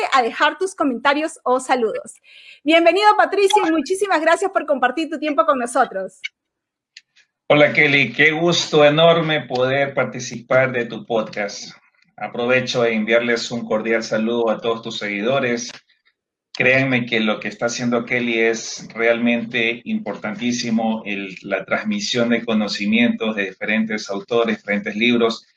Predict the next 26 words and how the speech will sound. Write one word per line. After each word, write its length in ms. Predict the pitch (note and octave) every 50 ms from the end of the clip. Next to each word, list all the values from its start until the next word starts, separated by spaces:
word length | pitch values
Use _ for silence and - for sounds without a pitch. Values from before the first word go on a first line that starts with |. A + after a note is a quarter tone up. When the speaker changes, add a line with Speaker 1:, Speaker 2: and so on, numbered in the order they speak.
| - - - _ -
Speaker 2:
y 120 | B2+ A#2+
poder 280 | A#2+ B2+ B2+ C#3+ D#3+ E3+
hacer 240 | - - E3 D3+ -
esta 240 | - - - D3+
espontaneidad 760 | C#3 - - B2+ A2+ A2 A2+ A2+ A2+ A2+ B2+ C#3+ D3+ D3+ D3+ C3+
de 120 | A#2+ A2
poder 420 | A2 A2+ A2 A2 A#2+ C3+ C3 B2+ -
compartir 400 | B2 A#2+ A#2 G#2 G2+ - A#2+ B2
información 600 | B2+ A#2+ A#2+ A2+ G#2+ G#2+ G2+ - - B2 A#2+ A#2+
es 100 | A#2+ B2
muy 160 | A#2 A2+ G#2+
valioso. 400 | G2+ G2 F#2 F2 E2 - - -
Así 220 | - - A2 G#2
que 240 | - - G#2+ G#2+ G2+ -
aprovechenlo, 960 | - G#2+ G#2 - - A2 A2 A2+ A2 - - A2 G#2 G#2+ G#2 G2+ G2+ G2+ - - - _ _ _ _ _ _ _ _ -
dense 320 | B2 A#2+ A#2+ A#2+ B2 A#2
unos, 400 | A#2+ B2 A#2+ A#2+ A#2+ A#2+ A2+ -
unos 340 | A2+ A#2+ A#2+ A#2 A#2 A#2 A#2
minutos 480 | A2+ G#2 G#2+ B2 B2 A#2+ A#2+ A#2 A#2
de 80 | A#2 G#2+
su 180 | - - G2+ -
tiempo 380 | - A2+ A2 A2 A2 A2 -
para 200 | - G#2 F#2+ F2+
escuchar 380 | F2 - - F2 - - G#2 G#2
y 60 | G#2+
aprender. 540 | G2+ - - - F#2 F2+ F2 E2+ D#2+ D2+